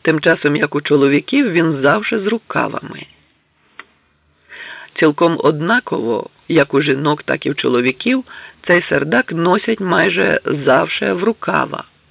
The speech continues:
а на грудях мають білі або двохбарвні, білі з чорним або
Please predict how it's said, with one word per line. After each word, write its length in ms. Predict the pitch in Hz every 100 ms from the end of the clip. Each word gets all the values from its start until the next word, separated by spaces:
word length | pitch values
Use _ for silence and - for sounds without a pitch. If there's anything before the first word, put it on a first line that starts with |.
| _ _ _
а 340 | - 147 131 123
на 140 | 143
грудях 540 | 151 262 277 165 - - - - - -
мають 380 | 156 156 151 147
білі 360 | 160 277 175 -
або 460 | 180 139 180 233 -
двохбарвні, 1120 | 139 143 160 160 120 - 117 104 143 165 208 - _ _ -
білі 360 | 139 143 123
з 40 | -
чорним 580 | - 123 123 165 220 220
або 480 | 151 131 123 117